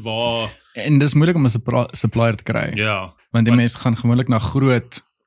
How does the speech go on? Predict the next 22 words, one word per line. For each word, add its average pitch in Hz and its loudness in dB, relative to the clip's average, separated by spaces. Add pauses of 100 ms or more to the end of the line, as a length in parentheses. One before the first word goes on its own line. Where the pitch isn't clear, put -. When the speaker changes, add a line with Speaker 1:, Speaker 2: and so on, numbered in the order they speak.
(240)
Speaker 2:
companies 117 0
toe 110 -2
wat 104 2
Speaker 1:
Mm. 120 -2
Speaker 2:
koffies 110 -4
roast. 107 -2
Speaker 1:
Ja. 107 -2 (320)
Speaker 2:
En, 98 2
ehm, 95 2
ek 113 -4
weet, 117 0
ek 113 -2
het 117 4
nou 113 4
die 139 2
dag 113 0
het 104 -4
ek 107 -4
gehoor 104 0
ook, 98 -2 (460)
maar 107 2
julle, 110 2